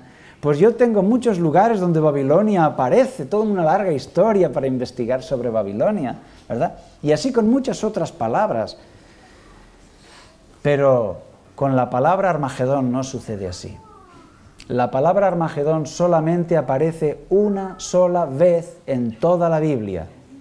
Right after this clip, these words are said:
y es aquí, Apocalipsis dieciséis dieciséis.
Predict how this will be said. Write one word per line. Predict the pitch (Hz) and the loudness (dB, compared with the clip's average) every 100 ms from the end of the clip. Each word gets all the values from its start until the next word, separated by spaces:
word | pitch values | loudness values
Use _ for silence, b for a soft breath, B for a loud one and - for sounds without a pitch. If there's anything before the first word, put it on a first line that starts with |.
| - - | -20 -4
y | 123 147 | 2 4
es | 165 | 4
aquí, | 160 - 135 - - - _ - | 0 -2 -4 -6 -12 -20 _ -6
Apocalipsis | 127 117 117 120 127 165 165 175 165 165 | -4 -2 -2 -2 -2 -4 -4 -6 -4 -4
dieciséis | 123 120 113 90 127 113 113 | -4 -4 -6 -8 -4 -4 -6
dieciséis. | 113 107 101 87 92 80 82 | -8 -8 -10 -12 -10 -10 -14